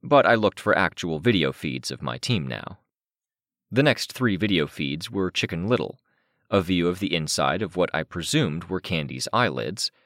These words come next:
and Darlene's view. Rain was with Gollum and Cuff, chatting. They were near where Amy was, but the view was so distant Engel didn't register, which was a relief.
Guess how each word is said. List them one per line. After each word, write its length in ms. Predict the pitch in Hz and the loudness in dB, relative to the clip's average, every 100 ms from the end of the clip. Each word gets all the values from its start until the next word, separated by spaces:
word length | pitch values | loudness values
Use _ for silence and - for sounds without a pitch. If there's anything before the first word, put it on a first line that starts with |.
| _ - | _ -6
and 340 | 151 160 151 - | 0 0 -2 2
Darlene's 540 | 117 120 131 123 78 | 4 4 2 -2 -6
view. 360 | - 71 50 98 _ _ _ _ _ _ _ | -6 -6 -6 -12 _ _ _ _ _ _ _
Rain 520 | 90 131 117 58 - - | 0 2 2 -2 -12 -6
was 200 | 98 101 | -4 -2
with 240 | 110 98 | -4 -2
Gollum 400 | 87 67 65 80 - | 0 0 -2 -8 -8
and 200 | 78 - | -10 -6
Cuff, 400 | - 107 - _ - | -6 -6 -8 _ -8
chatting. 460 | - 147 85 50 - _ _ _ _ _ _ - | -2 0 -2 -8 -18 _ _ _ _ _ _ 0
They 140 | 143 | 4
were 140 | 151 147 | 6 4
near 280 | 156 139 | 4 6
where 200 | 113 113 - | 8 6 6
Amy 300 | 170 104 69 | 2 0 0
was, 500 | 71 50 50 - - | 0 0 -2 -6 -2
but 240 | 90 80 - | -2 -2 -4
the 80 | 87 | -4
view 300 | 87 95 85 | 2 2 2
was 180 | 76 | -2
so 220 | 73 - 71 | -2 0 -2
distant 560 | - 135 - 67 73 - | 0 0 0 -8 -6 -2
Engel 380 | 110 87 71 | 0 0 -4
didn't 320 | 65 78 69 - | -6 -8 -8 -2
register, 560 | 123 - - - - _ - | -2 -2 -6 -8 -10 _ -14
which 380 | 69 - - - | -12 -10 -14 -12
was 180 | 73 67 | -10 -8
a 40 | |
relief. 520 | 62 73 107 - - | -8 -6 -6 -6 -12